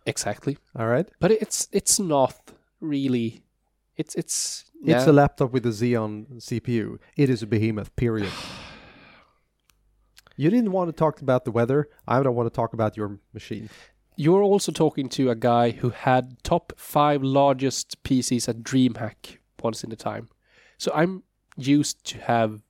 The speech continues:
Speaker 1: fairly high-end
Speaker 2: There
Speaker 1: stuff.
Speaker 2: is so much that I don't know about you.
Speaker 1: My P C at the time weighed about thirty-five to forty kilos.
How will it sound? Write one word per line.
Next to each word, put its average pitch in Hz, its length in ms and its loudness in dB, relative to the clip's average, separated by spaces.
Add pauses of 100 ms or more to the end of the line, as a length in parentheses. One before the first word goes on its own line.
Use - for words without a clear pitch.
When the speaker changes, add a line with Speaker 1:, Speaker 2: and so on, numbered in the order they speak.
(200)
Speaker 1:
fairly 165 680 2
high-end 135 560 4
Speaker 2:
There 165 80 2
Speaker 1:
stuff. 147 260 -2
Speaker 2:
is 113 60 -8
so 156 420 -8
much 143 500 -6
that 120 120 -6
I 117 220 -8 (140)
don't 110 280 -8
know 120 380 -8
about 101 420 -8
you. - 160 -20 (1200)
Speaker 1:
My 160 340 0 (240)
P 156 220 -2
C 156 260 0
at 156 200 -2
the 143 100 -2
time 135 500 0
weighed 123 540 -2 (340)
about 120 880 0 (320)
thirty-five 139 720 -2
to - 80 -14
forty - 420 -10
kilos. - 880 -10